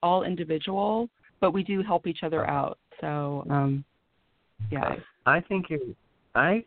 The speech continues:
Speaker 2: feel like you're gonna get some recognition for some good work that you've done then, or, and I do feel like good news for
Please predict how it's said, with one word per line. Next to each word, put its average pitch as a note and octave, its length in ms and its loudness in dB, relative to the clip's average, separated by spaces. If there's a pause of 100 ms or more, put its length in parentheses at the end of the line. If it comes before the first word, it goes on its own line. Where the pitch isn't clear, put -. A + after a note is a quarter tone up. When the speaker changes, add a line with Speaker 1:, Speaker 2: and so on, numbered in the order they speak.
Speaker 2:
feel E3 180 4
like A2 300 0
you're A#2 140 -4
gonna B2 240 -4
get A#2 280 -2 (120)
some A#2 200 -2
recognition A2+ 800 -4
for G#2+ 100 -2 (100)
some G#2 220 -2
good A2 220 0
work G#2+ 320 2
that - 160 -6
you've G2 220 -6
done F#2+ 300 -2
then, F#2+ 300 -6 (400)
or, G#2 460 4 (200)
and B2 200 0
I A#2+ 80 2 (100)
do C#3+ 220 0 (100)
feel B2+ 160 4
like G#2 260 2 (380)
good A#2 220 2
news A2+ 300 0 (120)
for G#2 140 0